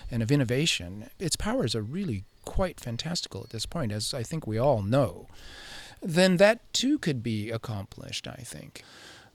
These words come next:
I don't think we've fully explored this question of what we do in a truly civilized civilization, in a true high tech. It's in balance with the planet and actually makes the human animal happy.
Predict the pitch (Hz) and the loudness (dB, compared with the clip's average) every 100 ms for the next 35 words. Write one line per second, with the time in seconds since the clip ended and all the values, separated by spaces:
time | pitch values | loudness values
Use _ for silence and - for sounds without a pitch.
0 | - 127 135 127 143 127 120 117 - 131 | -4 0 0 0 -2 0 -2 -2 -2 2
1 | 127 120 113 - 113 - - 139 156 135 | 4 2 0 -4 -4 -4 -2 4 4 4
2 | 101 98 - - 110 - 117 107 104 117 | 0 -4 -4 -4 -8 -4 -4 -2 0 -2
3 | - 107 98 123 131 107 95 101 113 104 | 0 -4 -2 0 2 2 -2 -6 -6 -6
4 | 101 - 165 202 110 - 98 92 104 104 | -6 0 2 4 2 2 -2 -6 -6 -4
5 | - 107 107 101 104 104 - 101 107 104 | -4 -4 -6 -6 -8 -8 -8 -8 -6 -4
6 | 101 - - 170 190 120 92 - 104 - | -4 -6 -4 -2 -2 -2 -8 -8 -10 -12
7 | - - - - - 123 110 127 135 - | -20 -20 -20 -20 -6 -2 2 4 4 2
8 | 113 131 - 131 123 107 107 117 - 101 | -4 -4 -2 0 2 0 -2 -4 -4 0
9 | 107 127 - - 104 135 131 104 - 123 | 4 4 2 0 2 4 4 2 -2 -2
10 | 123 101 - 143 - 233 | 0 -2 -2 -4 -2 -4